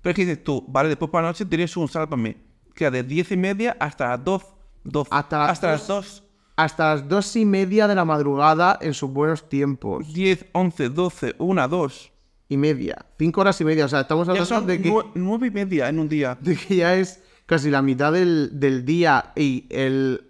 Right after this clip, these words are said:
Speaker 2: ochenta por ciento del día de, en que se ve la televisión de verdad, porque de madrugada por la teletienda tampoco
Speaker 1: Claro.
Speaker 2: tal, eh,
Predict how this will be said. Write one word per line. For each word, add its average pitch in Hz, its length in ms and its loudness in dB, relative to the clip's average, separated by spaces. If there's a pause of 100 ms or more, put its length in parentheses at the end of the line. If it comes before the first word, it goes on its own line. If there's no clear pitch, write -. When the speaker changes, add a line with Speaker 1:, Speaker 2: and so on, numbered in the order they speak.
(120)
Speaker 2:
ochenta 143 380 0
por 156 180 2
ciento 151 380 2
del 123 220 0
día 143 280 4
de, 135 560 0
en 127 100 -2
que 135 140 -4
se 135 180 -2
ve 135 180 0
la 143 140 2
televisión 139 400 0
de 139 80 0
verdad, 139 220 0
porque 135 200 -2
de 117 80 0
madrugada 120 480 0
por 123 100 0
la 120 80 0
teletienda 123 380 0
tampoco 117 560 -4 (100)
Speaker 1:
Claro. 127 260 -2
Speaker 2:
tal, 151 320 0 (320)
eh, 151 600 0